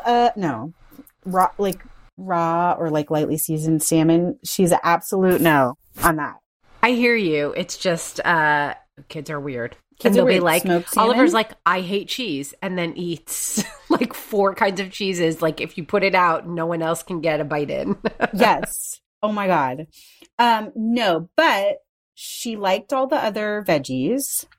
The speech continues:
Speaker 1: So she did do, like, nori, sushi rice, all the other veggies. And then we had edamame, the, more of, like, the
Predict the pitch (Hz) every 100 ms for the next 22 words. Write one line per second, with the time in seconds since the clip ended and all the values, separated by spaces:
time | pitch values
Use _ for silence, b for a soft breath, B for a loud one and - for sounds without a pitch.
0 | _ _ _ _ - 185 202 175 208 196
1 | 196 202 180 160 185 190 190 185 180 -
2 | 170 - 165 156 151 - 170 170 190 226
3 | 214 226 202 160 143 139 139 147 - -
4 | 196 190 185 185 202 185 - 160 156 143
5 | 139 143 143 - - 175 165 180 170 165
6 | 160 156 151 147 156